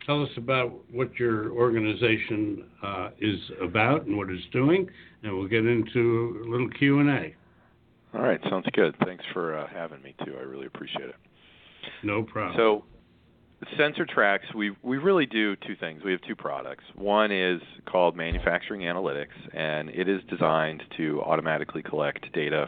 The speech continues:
Speaker 2: from machines and then also gather data from operators to provide easy-to-understand dashboards to increase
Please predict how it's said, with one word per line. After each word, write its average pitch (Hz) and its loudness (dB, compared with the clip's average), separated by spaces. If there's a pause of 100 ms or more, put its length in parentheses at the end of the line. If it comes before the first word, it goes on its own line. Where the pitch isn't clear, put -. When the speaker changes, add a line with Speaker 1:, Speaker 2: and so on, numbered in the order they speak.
Speaker 2:
from 85 -4
machines 78 -6
and 73 -10
then 76 -2
also 71 -2
gather 73 2
data 73 -2 (100)
from 76 -8
operators 69 -4 (840)
to - 4
provide 95 4
easy-to-understand 95 -4
dashboards 78 -4 (120)
to - -6
increase 87 0